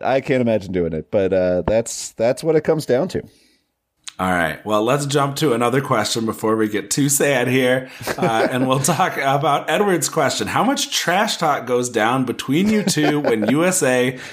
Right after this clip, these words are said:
Speaker 2: faces Canada
Speaker 1: Oh.
Speaker 2: in international events?
Speaker 1: Lewis, are people ready for the answer to this question? I don't think they'll be able to
Speaker 2: <laughs>
Speaker 1: handle how, how hot it gets in our chats when,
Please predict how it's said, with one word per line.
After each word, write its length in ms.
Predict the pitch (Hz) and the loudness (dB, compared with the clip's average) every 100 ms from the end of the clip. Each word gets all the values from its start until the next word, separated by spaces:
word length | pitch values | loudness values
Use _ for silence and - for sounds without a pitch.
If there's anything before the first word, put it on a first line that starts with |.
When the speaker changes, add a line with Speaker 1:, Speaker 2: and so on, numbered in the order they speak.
| - | -2
Speaker 2:
faces 360 | 135 135 127 | 0 0 -2
Canada 640 | - 165 226 214 113 101 104 | -4 0 2 2 2 2 2
Speaker 1:
Oh. 340 | 120 147 151 117 | 2 2 2 0
Speaker 2:
in 40 | |
international 640 | 254 151 107 131 190 170 | 0 2 2 2 0 0
events? 440 | 131 113 151 214 120 | 0 0 0 0 0
Speaker 1:
Lewis, 380 | 131 180 143 - | 0 2 2 0
are 100 | 110 | -2
people 380 | 139 190 208 135 | 0 -2 0 0
ready 380 | 107 104 147 196 | 2 2 2 0
for 200 | - 127 | 0 0
the 160 | 113 | 4
answer 320 | 104 113 - 139 | 2 2 0 0
to 100 | 135 | 0
this 160 | 147 | 0
question? 480 | - 139 139 - 120 | 0 -2 0 0 0
I 60 | 104 | 2
don't 180 | 113 131 | 0 0
think 180 | 139 | -2
they'll 100 | 123 | 0
be 100 | 120 | 2
able 180 | 117 110 | 2 2
to 140 | 107 95 | 2 -2
Speaker 2:
<laughs> 180 | - | -2
Speaker 1:
handle 480 | 120 175 170 117 85 | -2 0 2 0 0
how, 480 | - 98 92 90 76 | -2 0 2 0 -4
how 200 | - 87 | -6 -10
hot 380 | 85 - 135 151 | -10 -4 0 2
it 140 | 127 - | 0 2
gets 280 | 95 - | 0 0
in 100 | 101 | -2
our 140 | 90 80 | -2 -2
chats 520 | - 120 131 107 - | -2 2 2 0 -2
when, 360 | 95 85 82 | -2 0 -2